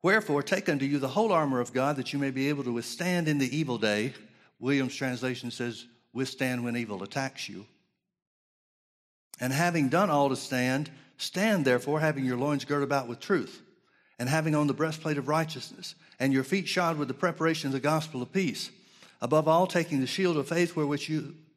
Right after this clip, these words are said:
shall be able to quench all the fiery darts of the wicked,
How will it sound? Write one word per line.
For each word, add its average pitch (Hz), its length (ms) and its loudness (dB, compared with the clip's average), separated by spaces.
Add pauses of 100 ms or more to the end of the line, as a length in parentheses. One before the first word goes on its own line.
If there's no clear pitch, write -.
shall 143 260 0
be 135 160 -2
able 147 160 0
to 120 80 -6
quench 135 280 -4
all 143 160 2
the 131 80 -2
fiery 131 320 -2
darts 135 260 -2
of 107 80 -14
the 113 60 -10
wicked, 165 420 -2